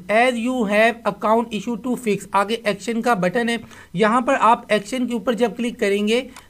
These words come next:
तो आपके सामने यहाँ पर नीचे ये वाला ऑप्शन आ जाएगा, "Provide some info about yourself to continue", और यहाँ पर लिखा होगा "Verify now"। यहाँ पर क्लिक करके भी आप वेरिफिकेशन करवा सकते हैं।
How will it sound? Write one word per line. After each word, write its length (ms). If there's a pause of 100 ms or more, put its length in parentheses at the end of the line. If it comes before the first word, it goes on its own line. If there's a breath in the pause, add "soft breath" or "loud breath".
तो 60
आपके 320
सामने 320
यहाँ 200
पर 160
नीचे 280
ये 180
वाला 200
ऑप्शन 440
आ 220
जाएगा, 420 (320 loud breath)
"Provide 420 (240)
some 160 (100)
info 320 (100)
about 360
yourself 600
to 60 (120)
continue", 480
और 140
यहाँ 220
पर 180
लिखा 240
होगा 240
"Verify 580
now"। 240 (320 loud breath)
यहाँ 280
पर 160
क्लिक 260
करके 260
भी 120
आप 220
वेरिफिकेशन 600
करवा 400
सकते 340
हैं। 200